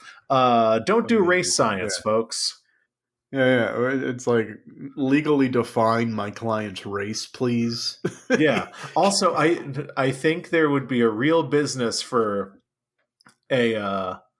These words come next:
Speaker 1: like, a law firm that explicitly took on these cases and used the defense of, "Well, I have it on good authority that my client intends to identify as white within the next three months for the rest of their life."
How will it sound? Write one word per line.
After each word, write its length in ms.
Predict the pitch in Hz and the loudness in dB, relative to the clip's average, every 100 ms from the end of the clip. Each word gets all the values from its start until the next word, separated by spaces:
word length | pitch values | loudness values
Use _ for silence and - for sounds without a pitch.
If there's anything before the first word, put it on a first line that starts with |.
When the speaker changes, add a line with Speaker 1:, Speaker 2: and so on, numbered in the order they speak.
| _ _ _ _ _ _ _ _ - | _ _ _ _ _ _ _ _ -2
Speaker 1:
like, 160 | 135 | 2
a 40 | 120 | 2
law 360 | 110 117 127 | 4 4 4
firm 440 | 135 - 156 160 147 | 2 2 2 2 2
that 120 | 117 | 2
explicitly 880 | 117 - - 117 127 - 151 151 131 | 2 -2 -2 0 0 2 2 2 0
took 320 | - 139 131 | 0 -2 2
on 460 | 139 135 135 135 117 | 2 2 0 -4 0
these 340 | 117 123 117 | 0 2 -2
cases 600 | - 117 117 - 170 170 | -2 -2 0 0 2 2
and 200 | 165 123 | -2 -2
used 220 | 127 131 | 0 0
the 80 | 131 | 2
defense 460 | 123 123 135 120 - | 2 4 0 0 2
of, 420 | 113 104 98 104 131 | 2 2 -2 -4 0
"Well, 160 | 165 | 2
I 100 | 214 | 2
have 260 | 180 170 147 | 2 2 4
it 60 | |
on 160 | 143 127 | 2 2
good 180 | 135 127 | 2 2
authority 460 | 127 139 123 120 | 4 4 4 4
that 120 | 120 127 | 2 2
my 340 | 147 156 151 | 2 2 0
client 460 | 139 147 131 123 120 | 0 0 2 0 -2
intends 480 | 120 101 135 127 - | -4 -2 -2 -2 -2
to 180 | 143 120 | 2 4
identify 720 | 120 135 135 139 - 127 123 | 4 2 0 -2 2 2 4
as 220 | 123 139 | 2 0
white 360 | 170 233 156 131 | 0 0 0 -2
within 280 | 120 131 | 0 0
the 80 | 120 | -2
next 280 | 117 110 - | -2 -2 -4
three 280 | - 127 120 | 0 2 2
months 360 | 113 110 101 - | 0 -2 -4 -4
for 160 | 120 | -2
the 100 | 107 | 0
rest 300 | 107 101 - | 2 0 -2
of 80 | 101 | -4
their 140 | 101 | 0
life." 420 | 104 120 101 - | 2 2 0 -6